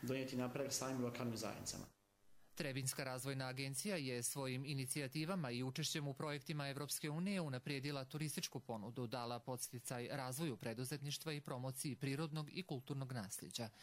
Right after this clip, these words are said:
Speaker 2: govori Bojan Benderać, direktor Razvojne agencije Trebinje.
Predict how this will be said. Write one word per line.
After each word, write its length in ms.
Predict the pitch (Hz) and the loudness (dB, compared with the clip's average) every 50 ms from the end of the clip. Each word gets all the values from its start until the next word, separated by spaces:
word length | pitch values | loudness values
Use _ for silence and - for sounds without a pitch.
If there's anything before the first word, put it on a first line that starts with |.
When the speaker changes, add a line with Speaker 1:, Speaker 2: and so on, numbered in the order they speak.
| - - - - - | -14 -14 -12 -8 -2
Speaker 2:
govori 340 | 147 147 123 120 123 127 | 0 0 2 2 0 0
Bojan 360 | 123 117 123 120 120 120 120 110 | 0 0 0 0 0 -2 -4 -6
Benderać, 600 | 110 101 143 131 123 131 147 156 156 - - 156 | -6 -6 -2 -2 0 0 0 -2 -2 -2 -4 -4
direktor 440 | 131 120 110 117 - - - 156 | -4 -4 -4 -6 -4 -2 -2 -2
Razvojne 400 | 143 139 135 127 139 147 139 139 | 0 -2 -2 -2 -2 -2 0 0
agencije 540 | 135 135 131 135 127 127 120 - - 139 135 | -2 -2 -2 -2 -4 -4 -4 -2 -2 -2 -2
Trebinje. 560 | 131 - - 101 98 95 95 101 98 107 117 | -2 -4 -6 -6 -6 -6 -8 -8 -6 -6 -6